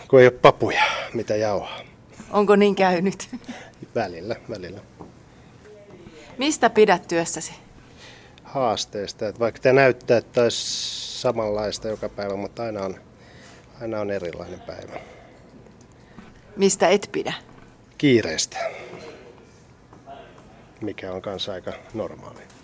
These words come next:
Speaker 2: No täällä kun kahvin kanssa työskentelet, niin juotko vielä kotona paljon kahvia?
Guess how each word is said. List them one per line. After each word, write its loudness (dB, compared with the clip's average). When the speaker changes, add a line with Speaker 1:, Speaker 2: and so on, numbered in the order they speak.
Speaker 2:
No -4
täällä 6
kun 4
kahvin 4
kanssa 2
työskentelet, 0
niin 0
juotko 2
vielä 2
kotona -2
paljon -6
kahvia? -6